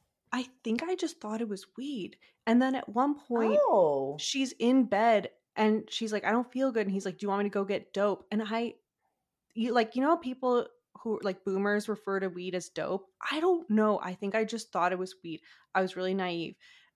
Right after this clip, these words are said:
Speaker 1: And I was going back and I was like, "Oh my God, they just fully,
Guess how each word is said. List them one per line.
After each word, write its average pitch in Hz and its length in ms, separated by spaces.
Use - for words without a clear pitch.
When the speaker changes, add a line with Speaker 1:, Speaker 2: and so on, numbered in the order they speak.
Speaker 1:
And 254 60
I 294 40
was 285 100
going 254 200
back 240 260
and 220 100
I 220 60
was 220 120
like, 220 140
"Oh 208 120
my 254 160
God, 277 280
they 180 140
just 190 320
fully, 269 600